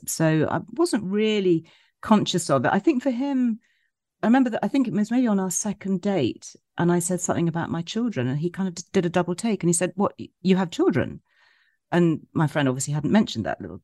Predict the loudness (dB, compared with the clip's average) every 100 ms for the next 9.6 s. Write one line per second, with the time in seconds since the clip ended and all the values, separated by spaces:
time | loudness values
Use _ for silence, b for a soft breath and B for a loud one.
0 | -6 -4 -2 0 2 2 -2 -6 -8 -8
1 | -4 -4 -4 -6 -6 -2 -2 0 -4 0
2 | 0 2 -2 -2 -2 0 0 -2 B B
3 | B -2 2 2 2 2 2 2 0 -6
4 | -8 -6 -6 -4 0 2 2 -2 -8 -8
5 | -2 0 0 -2 -4 -4 -8 -12 -8 -8
6 | -8 -10 -6 -2 -2 -2 -4 -8 -8 -8
7 | -10 -8 -4 -2 -4 -6 -14 _ _ 0
8 | 2 2 2 2 2 0 -4 -8 -18 _
9 | -12 -10 -2 0 0 0